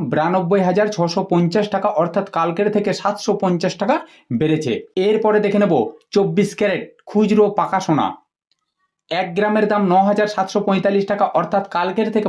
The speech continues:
পঁচাত্তর টাকা বেড়েছে। দশ গ্রামের দাম সাতানব্বই হাজার চারশো পঞ্চাশ টাকা অর্থাৎ কালকের থেকে সাতশো পঞ্চাশ টাকা বেড়েছে। এরপরে দেখে নেব পাকা সোনার বাঁট চব্বিশ ক্যারেট এক গ্রামের দাম ন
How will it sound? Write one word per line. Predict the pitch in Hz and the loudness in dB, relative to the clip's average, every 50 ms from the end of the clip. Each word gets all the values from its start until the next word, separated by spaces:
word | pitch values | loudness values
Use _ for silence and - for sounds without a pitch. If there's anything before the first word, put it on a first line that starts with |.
| 170 - | -2 -2
পঁচাত্তর | 175 175 - 214 214 - 208 202 202 208 | -2 0 0 -2 0 2 0 0 0 0
টাকা | 208 208 196 165 | -2 -2 0 0
বেড়েছে। | 156 143 127 - 120 104 95 - _ _ - - - - - _ - 113 101 151 | 0 0 0 0 -2 -4 -4 -6 _ _ -20 -20 -20 -20 -20 _ -10 -4 0 2
দশ | 170 196 196 160 208 | 2 2 0 0 0
গ্রামের | 202 208 208 208 202 180 202 | 0 2 2 0 0 0 0
দাম | 208 214 226 240 - - _ - - | 0 0 0 -2 -4 -6 _ -16 -8
সাতানব্বই | - 185 185 - 208 208 208 196 180 208 196 185 190 | -6 -4 -2 0 0 0 0 2 2 2 2 2 2
হাজার | 185 208 214 208 190 | 2 2 0 2 0
চারশো | 175 170 190 - 196 175 175 | 0 0 0 -2 -4 -2 0
পঞ্চাশ | 180 175 175 175 185 180 - 196 | 0 0 0 0 -2 -4 -4 -2
টাকা | 185 180 156 151 | 0 0 2 2
অর্থাৎ | 170 170 202 185 151 - - - _ - | 0 2 0 0 -2 -2 -6 -14 _ -4
কালকের | 160 165 180 185 180 214 208 208 202 | -2 -2 -2 0 0 -2 -2 0 0
থেকে | 208 202 240 254 302 294 - - _ _ - - | 0 0 2 0 -2 -4 -8 -16 _ _ -14 -4
সাতশো | - 190 190 - - 196 202 - | -4 -4 -4 -2 -4 -4 -2 0
পঞ্চাশ | 185 180 165 - 165 - - | 0 0 0 0 -2 -2 -2
টাকা | 185 202 196 165 | -2 0 0 0
বেড়েছে। | 131 123 120 - 107 98 - - _ _ _ _ _ - - _ - | 0 -2 -2 -4 -6 -8 -8 -14 _ _ _ _ _ -20 -18 _ -4
এরপরে | 180 208 202 208 214 208 202 202 | -2 -2 0 2 0 2 2 0
দেখে | 196 202 208 | 0 2 2
নেব | 196 185 220 226 - - - | 2 2 0 -2 -2 -2 -2
পাকা | 160 165 170 170 - 196 196 - - | 0 0 -2 -2 -2 -2 -2 -2 -2
সোনার | 190 185 185 185 180 165 151 | -2 0 0 0 0 0 0
বাঁট | 170 170 156 160 - - _ _ _ _ _ | 0 0 0 -2 -8 -14 _ _ _ _ _
চব্বিশ | - 185 180 165 165 196 196 190 - | -2 0 0 0 0 -2 -2 -2 -2
ক্যারেট | 202 202 175 143 - - _ - 160 | -4 -4 -4 -4 -8 -10 _ -4 -4
এক | 175 175 170 170 | -4 -4 -4 -2
গ্রামের | 202 202 202 202 202 190 | 0 0 2 0 0 0
দাম | 202 202 202 196 180 | 0 0 0 0 0
ন | 160 | 0